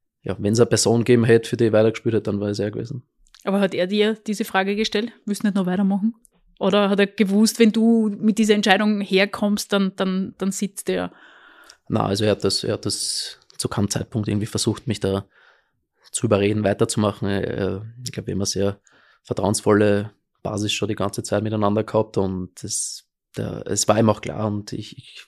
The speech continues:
Speaker 1: er hat, glaub ich, immer auch, äh, diese Klarheit an mir geschätzt, was ich genauso an ihm schätze, dieses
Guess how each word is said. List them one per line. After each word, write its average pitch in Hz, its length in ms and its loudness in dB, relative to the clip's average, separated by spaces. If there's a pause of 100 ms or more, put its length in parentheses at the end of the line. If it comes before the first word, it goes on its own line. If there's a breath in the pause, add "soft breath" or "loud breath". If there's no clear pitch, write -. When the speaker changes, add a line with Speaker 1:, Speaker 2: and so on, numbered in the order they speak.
(140)
Speaker 1:
er 104 140 2
hat, 104 180 -2
glaub 104 120 2
ich, 104 120 -2
immer 104 180 2
auch, 101 160 0
äh, 101 160 2
diese 101 340 0
Klarheit 107 480 -4
an 110 100 0
mir 117 160 2
geschätzt, - 340 0
was 104 120 2
ich 107 100 0
genauso 104 320 2
an 104 60 0
ihm 107 160 0
schätze, 110 300 0 (640 loud breath)
dieses 107 460 -4